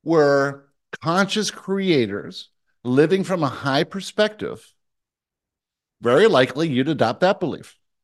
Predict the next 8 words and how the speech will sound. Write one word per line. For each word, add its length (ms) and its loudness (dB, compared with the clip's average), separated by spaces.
You'd 300 0
see 300 0
yourself 520 2
as 120 -4
a 60 -8
conscious 440 -8
creator 460 -6
also. 400 -6